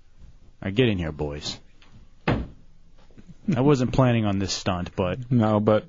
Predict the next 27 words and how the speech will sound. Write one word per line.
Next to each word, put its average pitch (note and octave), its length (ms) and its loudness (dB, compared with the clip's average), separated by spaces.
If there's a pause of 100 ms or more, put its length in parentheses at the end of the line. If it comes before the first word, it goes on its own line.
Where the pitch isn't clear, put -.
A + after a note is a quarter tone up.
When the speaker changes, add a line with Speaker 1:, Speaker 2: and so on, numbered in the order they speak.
Speaker 1:
I, - 200 6 (100)
Speaker 2:
since F3 240 6
there's F3 200 6
such G3 200 6
a E3+ 60 6
passion D#3 540 6
here. A#2 280 4
Speaker 1:
'Cause F3+ 160 6
here's A3 200 6
the G3 60 4
thing. E3+ 340 4 (1040)
Did - 180 4
you C5 140 0
just C5 220 6
fall? D#4 600 6 (600)
Speaker 2:
I D3 100 4
guess, E3+ 400 2 (420)
I C3 120 4
guess C3+ 300 0
the, B2 260 0
uh, A2 180 0
headphones A#2+ 420 -2
are A#2 60 0
too A#2+ 200 0
loud A2+ 260 0
for A2 200 -2
him. A2+ 120 -2